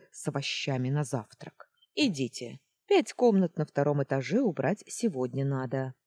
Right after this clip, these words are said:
В покое к мисс Гвендолин не ходите. Там Марил сама уберёт.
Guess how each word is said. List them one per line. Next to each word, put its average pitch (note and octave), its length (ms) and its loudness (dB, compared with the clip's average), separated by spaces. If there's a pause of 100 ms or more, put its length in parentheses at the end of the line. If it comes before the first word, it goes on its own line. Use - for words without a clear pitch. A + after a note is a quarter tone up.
(120)
В - 100 -20
покое D#3 420 4
к - 100 -6
мисс D#3 220 2
Гвендолин E3+ 560 2
не G#3 100 8
ходите. - 720 -4 (360)
Там D#4 140 8
Марил F3 460 6
сама B2 400 -4
уберёт. A2 440 -8